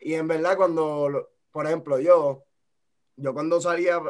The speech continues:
cuando entraba al banco, ahí era el que estaba sentado al lado de, de ellos, porque en verdad la montaba bien cabrón. Y ya lo se me fue el hilo. Yo iba a decir, yo iba a decir una historia de ustedes, qué mierda.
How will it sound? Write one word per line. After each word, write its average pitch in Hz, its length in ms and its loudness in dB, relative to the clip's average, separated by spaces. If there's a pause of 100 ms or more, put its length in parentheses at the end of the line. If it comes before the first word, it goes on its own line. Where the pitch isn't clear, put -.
(100)
cuando 147 280 -2
entraba 135 260 -4
al 175 100 0
banco, 147 540 -2
ahí 117 100 -10
era 123 100 -4
el 123 40 -8
que 120 80 -8
estaba 139 240 -6
sentado 143 420 -4
al 135 140 -2
lado 139 160 0
de, 127 200 2
de 117 340 -8
ellos, 156 160 -2
porque 120 180 -12
en 113 80 -12
verdad 110 420 -10
la 139 100 -4
montaba 135 340 -4
bien 131 280 -10
cabrón. 120 540 -8 (500)
Y 120 1120 -6
ya 101 100 -14
lo 107 120 -12
se 113 120 -12
me 110 120 -12
fue 131 140 -8
el 143 120 -4
hilo. 160 180 -2
Yo 147 120 -2
iba 160 200 0
a - 20 0
decir, 165 260 -2 (180)
yo 135 80 -6
iba 143 120 -4
a 156 40 -6
decir 147 180 -8
una 160 120 -4
historia 147 340 -6
de 147 80 -2
ustedes, 127 520 -6
qué 123 180 -8
mierda. 120 640 -10